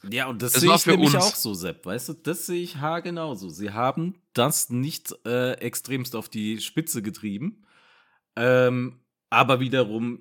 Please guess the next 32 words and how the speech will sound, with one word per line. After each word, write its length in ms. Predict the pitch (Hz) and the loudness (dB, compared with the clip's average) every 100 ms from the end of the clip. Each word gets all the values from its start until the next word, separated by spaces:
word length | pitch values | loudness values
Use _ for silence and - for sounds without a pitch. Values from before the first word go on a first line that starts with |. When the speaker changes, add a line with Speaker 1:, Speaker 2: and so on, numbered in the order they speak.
| - | -8
Speaker 1:
in 240 | 117 120 | -4 -2
der, 340 | 113 107 107 101 | 0 2 0 -2
in 140 | 104 | -2
der 140 | 101 | 0
Rezession, 580 | 98 - 101 - 117 120 | -2 -4 -6 -4 -2 0
die 80 | 135 | -2
ich 140 | 139 | -2
gelesen 480 | - 135 147 139 139 | -4 0 0 0 -2
hab, 180 | 160 - | -2 -4
steht 420 | - 147 - - | -4 -4 -4 -4
genau 440 | 127 113 113 120 123 | 0 2 2 2 0
drin, 400 | 120 135 143 135 | -2 -2 -4 -2
dass 240 | 131 - | -4 -4
die 200 | 131 123 | -6 -4
genau 420 | 131 113 120 120 | -2 2 2 2
sowas 360 | 110 110 117 117 | 0 -2 -4 -2
machen 320 | 170 185 123 | -6 -4 -6
würden. 300 | 107 98 113 | -6 -6 -8
Immer 600 | 123 127 135 139 135 123 | -6 -6 -6 -8 -6 -4
wieder 300 | 131 123 123 | -4 0 0
noch 220 | 123 - | 0 -2
mal 180 | 113 113 | 0 0
die 140 | 104 110 | 0 -6
Expositionskeule 1120 | - - 110 101 - 107 98 - 104 90 78 | -10 -8 -6 -6 -6 -6 -8 -4 -2 -2 -2
auspacken. 480 | 85 - 87 - 95 | -4 -6 -8 -6 -4
Und 80 | |
das 140 | 95 - | -4 0
fand 240 | 131 185 | 0 0
ich 140 | 226 107 | -4 -6
überhaupt 500 | 95 87 92 - - | -4 -4 -4 -8 -10
nicht 220 | 85 - | -8 -8
so. 240 | 82 76 | -8 -10